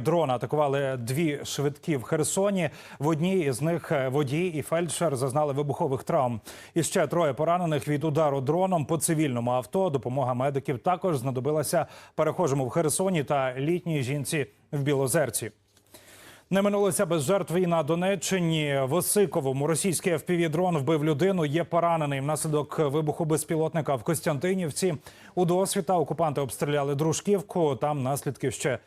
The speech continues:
з'ясовують. Вісімнадцятирічний помічник капітана іноземного танкера поранений внаслідок масованої дроко-, дронової атаки на південь Одещини.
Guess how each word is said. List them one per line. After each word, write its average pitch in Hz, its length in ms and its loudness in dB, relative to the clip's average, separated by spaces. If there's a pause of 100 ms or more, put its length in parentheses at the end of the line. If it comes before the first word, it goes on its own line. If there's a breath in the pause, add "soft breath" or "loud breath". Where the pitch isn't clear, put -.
(140 soft breath)
з'ясовують. 131 720 0 (720 loud breath)
Вісімнадцятирічний 165 840 0
помічник 143 480 -2
капітана 147 480 0
іноземного 135 580 -2
танкера 139 480 0
поранений 147 500 0
внаслідок 147 460 -2
масованої 147 720 0
дроко-, 156 320 0
дронової 139 560 0
атаки 135 600 -2
на 147 260 0
південь 185 420 0
Одещини. 165 600 -2